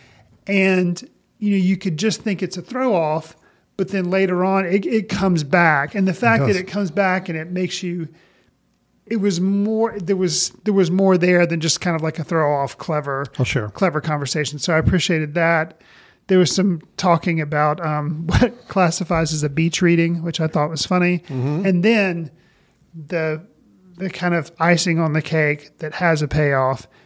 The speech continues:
Speaker 1: is there's a birthday magic show story.
Speaker 2: Mm-hmm.
Speaker 1: And it's alluded to, and then it's told at one point by Sterling K. Brown, and then retold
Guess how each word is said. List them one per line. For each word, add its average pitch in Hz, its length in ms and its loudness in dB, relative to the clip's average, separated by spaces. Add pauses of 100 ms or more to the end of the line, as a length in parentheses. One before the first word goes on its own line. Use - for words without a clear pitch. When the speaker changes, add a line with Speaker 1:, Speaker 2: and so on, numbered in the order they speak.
(320)
Speaker 1:
is 175 160 0
there's 165 180 -2
a 160 80 -2
birthday 160 480 -2
magic 147 380 -4
show 135 240 -4
story. 160 540 -6
Speaker 2:
Mm-hmm. 131 220 6 (500)
Speaker 1:
And 180 720 0 (360)
it's 202 200 -2
alluded 202 500 2
to, 220 440 2
and 170 160 0
then 165 80 -2
it's 160 180 -4
told 185 300 4
at 175 100 0
one 160 200 2
point 160 500 0
by 151 180 0
Sterling 170 380 2
K. 147 200 -2
Brown, 143 480 -2 (760)
and 165 260 -2
then 170 640 0 (1000)
retold 170 840 4